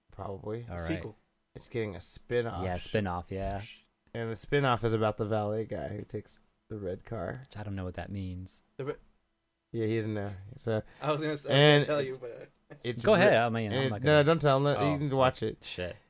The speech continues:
Speaker 1: And you know who it's written by? The fucking Cobra Kai writers.
Speaker 2: Oh.
Speaker 3: <laughs> They really wanna give this guy his own show.
Speaker 2: It's
Speaker 1: Dude.
Speaker 2: a, it's a show or a movie?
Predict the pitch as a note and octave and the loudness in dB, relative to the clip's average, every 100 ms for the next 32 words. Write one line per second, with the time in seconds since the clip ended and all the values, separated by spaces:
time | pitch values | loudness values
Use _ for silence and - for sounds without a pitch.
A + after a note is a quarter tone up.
0 | _ - C3+ D3 C#3+ C3+ C3 - B2+ B2 | _ 0 6 8 8 6 2 -2 2 4
1 | A#2 - A2 A#2 G#2+ A2 F2+ A#2 B2 C3 | 2 -2 -2 -2 -2 -2 -4 -2 -6 -8
2 | C3 _ _ _ _ _ _ - G2+ _ | -14 _ _ _ _ _ _ -16 -16 _
3 | - G#2 - A2+ - G2+ F2 E2+ - F#2 | -12 -10 -10 -14 -8 -8 -6 -8 -8 -8
4 | G1+ G1+ G1+ G1+ G1+ G1+ - - _ _ | -8 -10 -12 -12 -14 -16 -20 -20 _ _
5 | _ - F2+ D2 D#2+ F2+ - - C#3+ F3+ | _ -16 -12 -10 -12 -14 -14 -4 0 0
6 | - - D3 A3+ A#3 A#3 G#3+ G3 F#3 G3 | -4 -18 -4 -2 0 -2 -2 -6 -6 -8
7 | E3 - E3 D#3+ E3+ E3+ - C#3+ - - | -8 -4 -4 -4 -8 -8 -4 -4 -4 -8
8 | - D3 C#3 C#3 B2+ - A#2+ D#3 E3+ D3+ | -2 6 10 10 8 2 0 4 6 6
9 | B2 B2 F#2 F#2+ | 4 2 0 -4